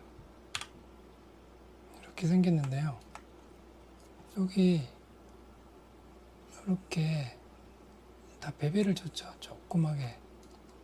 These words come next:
여기다, 그죠? 얘도 보면 베벨이 다 들어가 있죠.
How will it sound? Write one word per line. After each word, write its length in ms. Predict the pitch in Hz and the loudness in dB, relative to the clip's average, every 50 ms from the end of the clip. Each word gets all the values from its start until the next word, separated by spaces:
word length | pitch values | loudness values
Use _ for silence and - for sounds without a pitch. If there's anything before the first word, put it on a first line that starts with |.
| - - - - - - - - - - - - - - - - - - - - - - - - - - - - - - - - - - - - - - - - - - - - - - - - - - - - - - - - - - - | -20 -20 -20 -20 -20 -20 -20 -20 -20 -20 -20 -20 -20 -20 -20 -20 -20 -20 -20 -20 -20 -20 -20 -20 -20 -20 -20 -20 -20 -20 -20 -20 -20 -20 -20 -20 -20 -20 -20 -20 -20 -20 -20 -20 -20 -20 -20 -20 -20 -20 -20 -20 -20 -20 -20 -20 -10 -6 -2
여기다, 280 | 156 147 143 139 131 131 | -2 0 0 0 -2 -2
그죠? 200 | 131 135 147 - - - - - - - - - - - - - - | -2 -4 -6 -8 -12 -18 -20 -20 -20 -20 -20 -20 -20 -20 -20 -8 -6
얘도 260 | 151 135 135 - 147 131 | -4 -4 -2 -4 -4 -2
보면 380 | - 147 139 139 160 185 214 - - - - - - - - - - | -2 -2 -2 -2 -2 -4 -4 -8 -12 -20 -20 -20 -20 -20 -20 -20 -12
베벨이 300 | - - 131 147 147 139 | -8 -6 -4 -2 -2 -2
다 140 | 131 120 120 | -2 -4 -6
들어가 340 | - - 139 143 131 135 127 | -4 -4 -4 -2 -2 -4 -6
있죠. 260 | 113 - - - - | -8 -10 -12 -16 -16